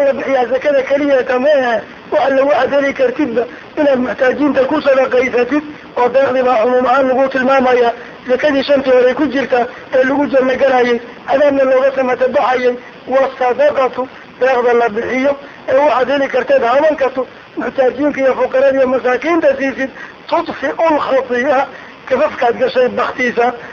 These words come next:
kamaa sidii oo kale, yudfi'u lmaa'u, biyaha uu baktiyo, annaara dabka. Waxaa taqaan baa waxaadan aqoon lagugu sheegay. Khati'ada iyo sadarada say isu baktiyaan ma taqaanid.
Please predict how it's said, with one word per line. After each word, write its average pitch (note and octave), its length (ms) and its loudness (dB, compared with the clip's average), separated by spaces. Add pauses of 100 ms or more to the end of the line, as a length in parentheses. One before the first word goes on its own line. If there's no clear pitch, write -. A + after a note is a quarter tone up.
(100)
kamaa C4+ 400 0
sidii C4 240 0
oo A#3+ 200 4
kale, B3 260 2 (360)
yudfi'u G3+ 580 0
lmaa'u, B3 400 4 (300)
biyaha C4+ 320 2
uu C#4 200 2
baktiyo, B3 480 -2 (200)
annaara C4 340 2
dabka. - 240 -2 (1500)
Waxaa C#4 220 0
taqaan C4+ 360 2
baa B3+ 100 4
waxaadan B3+ 380 2
aqoon B3+ 240 0
lagugu B3+ 280 -2
sheegay. G#3+ 240 -4 (300)
Khati'ada C#4 480 0
iyo C#4 160 2
sadarada C4+ 400 2
say C#4+ 140 2
isu C#4 120 -2
baktiyaan C4+ 440 0
ma C4+ 120 2
taqaanid. B3 460 -2